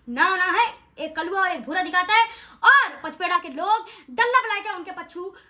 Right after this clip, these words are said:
ढूंढन चले गए हैं। और पता चलो है कि डल्लप से वे पूरे गांव ढूंढेंगे और सब घरे जाएंगे। और जो हमारी खबर जानत ताई जुड़े रहियो सिर्फ द आलू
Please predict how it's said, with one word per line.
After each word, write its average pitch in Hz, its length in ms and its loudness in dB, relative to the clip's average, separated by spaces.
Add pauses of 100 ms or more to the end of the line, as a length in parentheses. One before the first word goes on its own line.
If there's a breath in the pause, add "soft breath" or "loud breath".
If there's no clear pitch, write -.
(120)
ढूंढन 302 420 -8
चले 262 240 -12
गए 285 160 -6
हैं। 359 180 -4
और 294 240 -6
पता 311 220 -6
चलो 302 280 -8
है 466 120 8 (480)
कि 330 380 -10 (160 soft breath)
डल्लप 392 340 -2
से 415 140 -8
वे 381 280 -4
पूरे 339 200 -8
गांव 277 260 0
ढूंढेंगे 349 440 -6
और 262 180 -14
सब 359 220 -6
घरे 262 200 -12
जाएंगे। 240 320 -12 (160 loud breath)
और 339 100 6
जो 440 160 4
हमारी 554 420 4 (300 loud breath)
खबर 359 280 2
जानत 330 360 -6
ताई 320 140 -6 (160)
जुड़े 302 280 -6
रहियो 311 320 -4 (220)
सिर्फ 571 400 -2 (320)
द 330 220 2 (280)
आलू 392 440 0